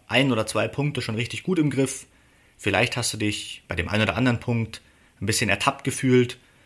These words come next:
und es motiviert dich ein bisschen dazu, diesen Punkt in Angriff zu nehmen. Wichtig hier immer, du bist natürlich kein schlechter Mensch, wenn du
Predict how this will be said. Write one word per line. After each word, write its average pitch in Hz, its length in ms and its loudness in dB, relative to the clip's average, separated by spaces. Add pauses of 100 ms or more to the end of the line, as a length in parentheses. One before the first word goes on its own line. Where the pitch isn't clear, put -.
(160)
und 101 560 -2
es - 120 -10
motiviert 123 400 2
dich 120 80 0
ein 127 80 0
bisschen 117 240 0
dazu, 110 580 -2 (260)
diesen 117 220 0
Punkt 127 320 0
in 110 80 -6
Angriff 117 300 0
zu - 140 -6
nehmen. 80 220 -8 (640)
Wichtig 143 360 2
hier 147 180 6
immer, 123 320 0 (520)
du 107 80 -10
bist 127 200 2
natürlich 120 380 2
kein 113 340 2 (260)
schlechter 107 500 0
Mensch, 120 420 2
wenn 98 100 -2
du 92 220 -4